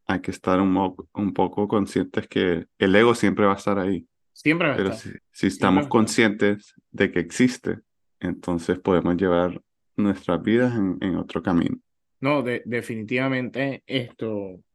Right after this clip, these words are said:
Speaker 2: el ego, el ego en, en situaciones difíciles, o sea, yo creo que uno tiene que aprender en qué situaciones, entender en qué situaciones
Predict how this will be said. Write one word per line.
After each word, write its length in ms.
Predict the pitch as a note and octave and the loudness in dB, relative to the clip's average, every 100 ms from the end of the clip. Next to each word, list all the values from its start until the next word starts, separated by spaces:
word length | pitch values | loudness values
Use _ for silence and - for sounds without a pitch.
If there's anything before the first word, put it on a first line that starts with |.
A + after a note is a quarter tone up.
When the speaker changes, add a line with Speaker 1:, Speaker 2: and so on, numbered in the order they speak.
| _ | _
Speaker 2:
el 240 | B2 B2 B2 | -2 0 0
ego, 880 | A#2+ A#2+ C3 C3+ C3+ B2 G#2+ G2 - | 0 0 2 4 4 2 0 -4 -8
el 200 | A#2+ A#2+ | -4 0
ego 240 | A#2+ B2 | 0 2
en, 160 | C#3 C#3 | 0 -2
en 180 | B2 A2+ | -4 -6
situaciones 520 | A#2 A2 G#2+ A2+ B2+ | -6 -6 -6 -6 -6
difíciles, 560 | B2 A#2 G#2+ B2 B2+ C3 _ - _ | -6 -6 -6 -4 -4 -8 _ -20 _
o 60 | - | -2
sea, 220 | B2 - _ - | -2 -4 _ -4
yo 160 | C3 A#2+ | -2 2
creo 160 | D3 | 2
que 60 | E3 | 2
uno 200 | D3+ D3 | 0 0
tiene 220 | D#3+ D#3+ | 0 0
que 60 | D3+ | -2
aprender 580 | B2 A2+ A#2+ C3 D3 _ _ _ _ | -2 -4 -2 -2 -4 _ _ _ _
en 220 | D#3 D#3 | 0 2
qué 160 | D3 G3 | 2 0
situaciones, 760 | A3+ G#3 E3 E3+ F#3 G#3+ A3 - | 2 0 0 0 0 0 -4 -4
entender 360 | C3+ B2+ C#3 D3 | -2 0 2 2
en 80 | |
qué 140 | A#2 D#3+ | 0 -2
situaciones 720 | G3+ F#3 C#3 C#3+ C#3+ E3+ - | -2 -2 -2 -2 -2 -6 -12